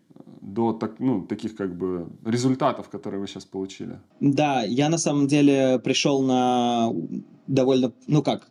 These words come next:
Speaker 2: на довольно поздней стадии в этот, в этот стартап. Я, э, до этого восемь лет и до сих пор занимался металлообработкой со станками с Ч П У, да, и мы делаем, э, что-то полезное для людей, э, пр-, из куска металла в количестве, там, тысяч штук.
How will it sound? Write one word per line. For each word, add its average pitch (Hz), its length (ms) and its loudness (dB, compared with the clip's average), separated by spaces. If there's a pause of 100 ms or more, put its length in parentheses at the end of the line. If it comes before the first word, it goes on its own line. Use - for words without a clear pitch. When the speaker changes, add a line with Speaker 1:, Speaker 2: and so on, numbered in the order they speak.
Speaker 2:
на 123 220 2
довольно 135 360 4
поздней 165 380 2
стадии 123 440 2
в 117 40 2
этот, 117 300 -2
в 117 40 0
этот 113 220 -2
стартап. 120 480 -2
Я, 127 360 2 (240)
э, 123 320 2
до 117 120 2
этого 127 300 0
восемь 131 340 2
лет 123 260 2
и 127 80 -2
до 120 80 0
сих - 160 -2
пор 123 220 2
занимался 120 840 2
металлообработкой 120 920 0 (200)
со 120 440 -2
станками 127 480 2
с 110 80 -2
Ч - 140 -2
П 131 120 2
У, 180 340 6 (200)
да, 117 280 2
и 113 120 2
мы 139 160 4
делаем, 127 680 4
э, 117 40 0
что-то - 260 -2
полезное 123 580 2
для 113 200 4
людей, 123 520 4
э, 110 280 -2
пр-, - 200 -6
из - 160 0
куска 131 260 -2
металла 110 400 0
в - 60 -20
количестве, 110 520 0
там, 95 180 -4
тысяч - 440 -2
штук. - 320 -4